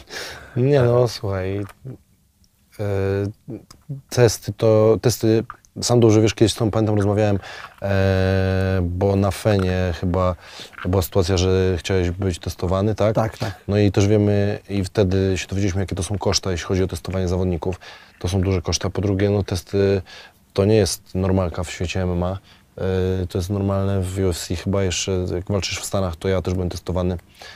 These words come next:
Speaker 1: E, walczyłem w Glory w Chicago i tam odgórnie te komisje sta-, jesteś pod, po prostu podlegasz pod komisje stanowe i nie ma organizacji nic do gadania. E, no ale tak to, no, gdzie są testy indziej?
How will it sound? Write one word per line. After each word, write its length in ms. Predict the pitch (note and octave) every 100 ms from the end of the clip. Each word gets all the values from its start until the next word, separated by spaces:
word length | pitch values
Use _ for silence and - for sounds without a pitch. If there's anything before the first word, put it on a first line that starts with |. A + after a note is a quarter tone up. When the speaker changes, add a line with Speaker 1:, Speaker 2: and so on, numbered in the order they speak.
| - _
Speaker 1:
E, 300 | F2+ F2 F2
walczyłem 420 | E2+ F2+ - F#2
w 40 | F2
Glory 340 | F#2+ F#2 F#2
w 80 | E2+
Chicago 420 | - F#2+ F2+ F#2
i 160 | F2+ F2
tam 200 | F2+ F2
odgórnie 480 | F2+ F#2 F2+ F2+ F2
te 100 | E2+
komisje 320 | F#2+ F2+ D#2+
sta-, 160 | -
jesteś 280 | E2 - E2
pod, 180 | - F2+
po 60 | -
prostu 220 | F2 -
podlegasz 300 | F#2 F#2 E2
pod 140 | F#2
komisje 320 | - F#2 E2+
stanowe 460 | D#2+ E2+ E2+ E2+ F2
i 260 | E2+ F2 F2
nie 100 | F2
ma 100 | F2
organizacji 440 | F2 F2 E2+ E2+
nic 120 | E2+
do 80 | F2+
gadania. 360 | F2+ E2+ F2+ G2+ - - - - - - -
E, 460 | F2+ F2+ F2+ F#2+ F#2+
no 120 | G#2
ale 180 | G#2 G#2
tak 180 | G#2+
to, 120 | - A2
no, 160 | A#2
gdzie 300 | A#2 A#2 A2+
są 160 | - E2+
testy 320 | E2 - E2+
indziej? 360 | F2 E2+ E2